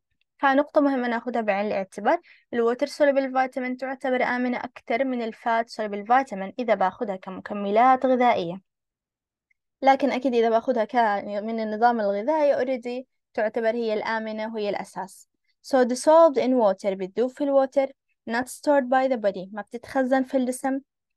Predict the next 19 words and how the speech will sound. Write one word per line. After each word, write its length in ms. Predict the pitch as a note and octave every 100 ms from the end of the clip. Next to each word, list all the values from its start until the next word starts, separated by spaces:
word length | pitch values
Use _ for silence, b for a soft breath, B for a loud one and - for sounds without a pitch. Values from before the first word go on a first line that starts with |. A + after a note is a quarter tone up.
| _ -
ليش؟ 480 | C4+ D4+ C#4+ D4 -
لأنه 240 | A#3+ C4
حكينا 400 | C4 C4 B3+ G#3
هي 260 | G#3 B3 A#3+
already 600 | B3+ C4+ B3+ F#3+ F3+ G3
ذائبة 360 | A#3 B3+ B3 C4
في 120 | B3
الووتر، 400 | G#3 F#3 F#3 C#4+
فأي 420 | - C4+ D4 D#4
فائض 260 | D#4 C4 C4+
منها 200 | D4+ C#4+
بيطلع 300 | C4+ C4+ A#3
عندي، 600 | G#3 B3+ B3 A3+ C#4+ -
طبيعتها 500 | - G#3+ G#3+ C4 D4+
بتقدر 300 | C#4+ B3 A3+
تطلع 260 | A3+ A#3+ G#3+
عندي 260 | G3 B3+
مع 180 | C4 G#3
اليورين، 460 | G3+ G#3+ F#3+ F3